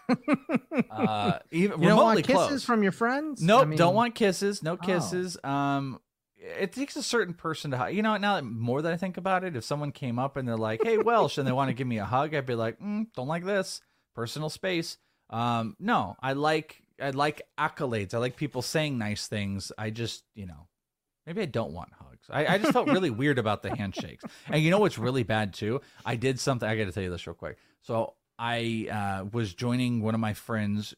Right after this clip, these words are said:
Speaker 2: who, uh, has a business for private signings. And there was a prospect I was, I was gonna go and, and sit in on it. And I'm at this hotel. And at the hotel, I, I needed batteries. I have my, my recording,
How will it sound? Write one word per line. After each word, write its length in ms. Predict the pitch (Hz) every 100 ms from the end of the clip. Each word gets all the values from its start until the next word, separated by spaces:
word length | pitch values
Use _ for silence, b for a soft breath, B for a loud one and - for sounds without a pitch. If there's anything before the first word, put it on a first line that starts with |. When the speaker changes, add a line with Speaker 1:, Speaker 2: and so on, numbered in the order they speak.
| 87
Speaker 2:
who, 420 | 104 95 92 92
uh, 280 | 98 87 80
has 360 | - 101 98 98
a 60 |
business 580 | 101 113 90 98 135 - - _ _ _
for 260 | 120 110
private 360 | 101 110 107 147
signings. 500 | - 92 95 147 - _ _ _ _ _ _ _ _ -
And 260 | 127 120 117
there 120 | 113
was 140 | 117 123
a 40 |
prospect 540 | - 131 123 117 101
I 100 | 101
was, 260 | 101 92 -
I 80 | 104
was 140 | 104 95
gonna 180 | 117
go 260 | 107 107 135
and, 240 | 113 95 -
and 160 | 104 98
sit 240 | - 151
in 120 | 185 123
on 140 | 98
it. 120 | 98
And 120 | 117 107
I'm 200 | 104 101
at 180 | 113
this 160 | 147 143
hotel. 540 | 120 - 143 101 85 b b b b _
And 400 | 127 127 123 113 -
at 180 | 131 123
the 80 | 127
hotel, 680 | 117 - 202 185 110 110 - _ _ _ _ _ _
I, 640 | 123 139 143 143 139 135 - _ _ -
I 60 |
needed 260 | 151 202 147
batteries. 520 | 143 135 123 101 92
I 60 | 123
have 80 | 131
my, 300 | 123 110 -
my 120 | 113
recording, 560 | 104 101 131 135 143